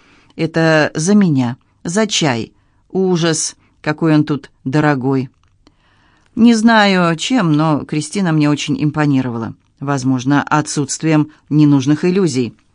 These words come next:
Виола тоже вскочила и бросила на стол деньги. "Это за меня". Я тоже потянулась за своим кошельком. "Да и я, пожалуй, расплачусь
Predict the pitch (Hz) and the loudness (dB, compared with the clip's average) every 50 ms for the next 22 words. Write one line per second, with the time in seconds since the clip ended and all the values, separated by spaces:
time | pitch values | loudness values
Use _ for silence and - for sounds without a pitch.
0 | _ _ _ _ _ _ _ _ - 135 143 147 143 139 135 131 131 - 208 202 | _ _ _ _ _ _ _ _ -10 -4 -2 -2 0 0 0 -2 -2 -2 -2 -2
1 | 175 151 - - 156 143 131 - - 135 131 131 127 117 139 165 160 - 160 151 | -2 -4 -4 -2 -2 -2 -2 -4 -4 -4 -2 -2 -2 -2 -2 -4 -4 -4 -4 -2
2 | 139 143 135 135 - 160 156 147 139 127 135 127 127 123 123 127 127 _ _ _ | 0 0 0 0 -2 -2 -2 -2 -2 0 0 0 0 0 -2 -4 -8 _ _ _
3 | _ _ _ - - 196 185 - 185 180 175 170 - - 143 147 165 165 165 156 | _ _ _ -6 -6 -4 0 2 2 4 4 2 0 -2 -4 -2 0 0 2 2
4 | 151 135 131 120 110 - - _ _ _ _ _ _ _ _ _ _ _ _ - | 2 2 0 -2 -4 -8 -12 _ _ _ _ _ _ _ _ _ _ _ _ -8
5 | - 240 269 269 254 226 185 196 175 - 165 160 175 175 185 190 180 151 139 143 | -4 -2 -2 0 0 0 0 0 -2 -4 -4 -4 -2 -2 0 0 0 -2 -2 -4
6 | - - 156 156 160 151 147 - - 139 131 127 - 135 131 131 123 123 _ _ | -4 -2 0 0 0 -2 -2 -4 -6 -6 -6 -6 -2 0 0 0 0 -2 _ _
7 | _ _ _ _ _ _ _ _ _ _ _ - 214 208 240 247 247 240 277 277 | _ _ _ _ _ _ _ _ _ _ _ -4 -2 0 2 2 2 2 2 0
8 | 269 226 208 190 202 196 190 185 175 160 - - 170 175 170 - - 180 170 - | 0 0 0 2 2 2 2 4 2 2 2 0 -2 -2 -4 -4 -2 -2 -2 -2
9 | - 160 143 - - | -2 -4 -4 -4 -6